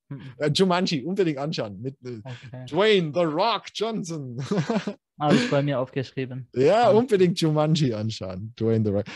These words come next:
Speaker 2: Ich war übrigens einer, einer der Sünden meiner Vergangenheit. Ich war tatsächlich großer Wrestling-Fan, ja.
Speaker 1: Okay.
Speaker 2: Ja, ja.
Speaker 1: Cool.
Speaker 2: Deswegen
Speaker 1: Wie war
Speaker 2: The Rock, The Rock, Rocky, Rocky, Rocky.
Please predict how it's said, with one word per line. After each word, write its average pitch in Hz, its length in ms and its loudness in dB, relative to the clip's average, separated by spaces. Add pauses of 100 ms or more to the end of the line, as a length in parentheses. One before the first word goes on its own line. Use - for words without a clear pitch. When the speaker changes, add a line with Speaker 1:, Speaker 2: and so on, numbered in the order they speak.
(100)
Speaker 2:
Ich 135 200 -2
war 156 160 6
übrigens 165 240 4
einer, 160 280 0
einer 156 180 0
der 156 100 2
Sünden 160 340 -4
meiner 127 200 -6
Vergangenheit. 113 560 -6 (260)
Ich 127 200 -6
war 135 200 4
tatsächlich 127 440 0
großer 127 340 -2
Wrestling-Fan, 107 800 -6
ja. 107 180 -10 (440)
Speaker 1:
Okay. 139 380 -2 (420)
Speaker 2:
Ja, 113 300 -6
ja. 110 160 -10 (1500)
Speaker 1:
Cool. 139 140 0
Speaker 2:
Deswegen 143 300 2
Speaker 1:
Wie - 40 -10
war 190 120 0
Speaker 2:
The 147 60 8
Rock, 143 420 4
The 147 80 0
Rock, 143 320 0 (100)
Rocky, 143 540 -4
Rocky, 143 500 -4
Rocky. 147 460 -2